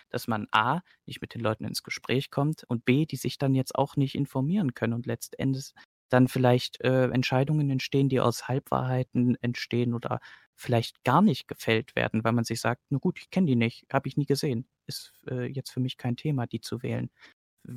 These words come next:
Ich weiß nicht, wie, wie stehst du dazu? Sollte man die Wahlen vielleicht, also klar, wir können das nicht entscheiden und auch in diesem Podcast nicht entscheiden, aber ist es vielleicht eine Möglichkeit, die Wahlen so weit zu verschieben, bis ein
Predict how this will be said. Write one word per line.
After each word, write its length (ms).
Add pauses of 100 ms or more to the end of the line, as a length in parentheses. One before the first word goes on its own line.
(100)
Ich 100
weiß 200
nicht, 160
wie, 160
wie 80
stehst 340
du 40
dazu? 280
Sollte 260
man 140
die 120
Wahlen 280
vielleicht, 520 (760)
also 200 (260)
klar, 240
wir 80
können 180
das 180
nicht 160
entscheiden 400
und 80
auch 120
in 60
diesem 220
Podcast 500
nicht 160
entscheiden, 500 (300)
aber 180
ist 120
es 80
vielleicht 400
eine 80
Möglichkeit, 760
die 160
Wahlen 240
so 220
weit 180
zu 140
verschieben, 560 (100)
bis 180
ein 280